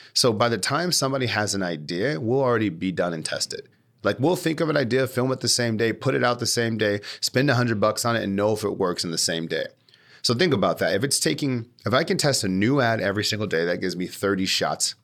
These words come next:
a month versus other people who it's giving them one shot in thirty days. Who's gonna win? Like, you just, you can't even compete with it. You can't even compete with it.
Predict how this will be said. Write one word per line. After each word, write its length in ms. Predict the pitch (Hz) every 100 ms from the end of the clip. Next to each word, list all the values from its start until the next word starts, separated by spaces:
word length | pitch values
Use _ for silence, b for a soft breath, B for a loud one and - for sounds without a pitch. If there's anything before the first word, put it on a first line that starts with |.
| -
a 60 |
month 320 | 92 85 - - b b b b _ -
versus 380 | 104 113 110 98
other 180 | 135 147
people 240 | 120 107
who 140 | 104 110
it's 100 | -
giving 240 | 104 104
them 180 | 98 92
one 220 | 101 113
shot 300 | - 95 69
in 80 | 85
thirty 260 | 87 80
days. 340 | 76 67 - - _ _ _ _
Who's 200 | - 156
gonna 180 | 147 131
win? 200 | 101 78 - _ _ _ _ _ -
Like, 160 | 113 117
you 80 |
just, 240 | 135 127 -
you 60 |
can't 160 | 139 190
even 100 | 151
compete 280 | 107 - 233
with 120 | -
it. 160 | - _ _
You 80 | -
can't 180 | 220 220
even 140 | 170
compete 260 | 98 180 196
with 140 | -
it. 160 | -